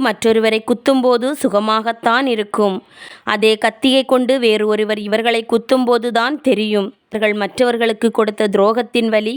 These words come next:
எவ்வளவு கொடூரமானது என்று. உங்களுக்கு துரோகம் இழைத்தவர்களை நீங்கள் நேருக்கு நேர் சந்திக்க நேர்ந்தால், அவர்களை உங்கள் புன்னகையால் உடைத்தெறியுங்கள். கூனி குறுகட்டும், துரோகங்களும் உங்களுக்கு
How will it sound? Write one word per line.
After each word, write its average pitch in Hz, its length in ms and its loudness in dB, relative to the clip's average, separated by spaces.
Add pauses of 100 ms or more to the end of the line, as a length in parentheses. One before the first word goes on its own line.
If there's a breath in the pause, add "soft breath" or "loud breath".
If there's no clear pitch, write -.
எவ்வளவு 190 460 0
கொடூரமானது 202 920 0
என்று. 190 380 0 (460)
உங்களுக்கு 254 440 2
துரோகம் 262 400 0
இழைத்தவர்களை 262 640 0
நீங்கள் 220 360 -2
நேருக்கு 226 400 -2
நேர் 240 260 0
சந்திக்க 202 500 -2
நேர்ந்தால், 220 600 0 (720 soft breath)
அவர்களை 247 480 -2
உங்கள் 233 340 -4
புன்னகையால் 254 680 2
உடைத்தெறியுங்கள். 208 920 -2 (380 soft breath)
கூனி 262 360 4
குறுகட்டும், 262 640 0
துரோகங்களும் 220 680 2
உங்களுக்கு 220 480 -2